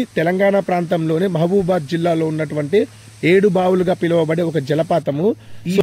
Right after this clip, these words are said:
జలపాతం ఉన్నటువంటి గుట్టను పాండవుల గుట్టగా కూడా పిలుస్తారు. మా విలేజ్ వచ్చేసి భద్రాద్రి కొత్తగూడెం జిల్లాలోని ఇల్లందు మండలం. So, మా విలేజ్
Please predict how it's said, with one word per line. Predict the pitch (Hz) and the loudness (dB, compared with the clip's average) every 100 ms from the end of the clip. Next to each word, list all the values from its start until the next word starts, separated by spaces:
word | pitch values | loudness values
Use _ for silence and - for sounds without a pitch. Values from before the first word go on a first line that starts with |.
| 170 | 2
జలపాతం | 185 214 220 220 208 | 0 0 0 0 0
ఉన్నటువంటి | 196 190 190 165 | 0 0 -2 -4
గుట్టను | 165 185 175 208 - | -4 -2 0 -2 -2
పాండవుల | 160 185 208 202 | -4 0 2 0
గుట్టగా | 180 190 190 175 | -2 0 0 0
కూడా | 185 180 | -2 -4
పిలుస్తారు. | 170 - 156 160 208 - - _ _ _ _ _ _ _ _ - 160 | -6 -2 -2 0 -4 -8 -20 _ _ _ _ _ _ _ _ -10 -4
మా | 180 175 | -2 0
విలేజ్ | 180 214 202 | 2 4 2
వచ్చేసి | - 190 - 214 247 233 151 | 0 -2 2 0 0 -2 -2
భద్రాద్రి | 147 143 190 180 196 | -2 0 0 0 -2
కొత్తగూడెం | 180 156 170 175 165 160 | -2 -2 0 0 0 0
జిల్లాలోని | 160 156 156 185 202 160 | 0 0 0 0 -2 0
ఇల్లందు | 170 180 160 | 0 0 0
మండలం. | 156 143 165 247 - - - - | -2 0 -2 -4 -10 -20 -20 -6
So, | 196 208 202 180 | -2 0 0 0
మా | 180 160 | 0 2
విలేజ్ | 175 220 226 | 2 2 2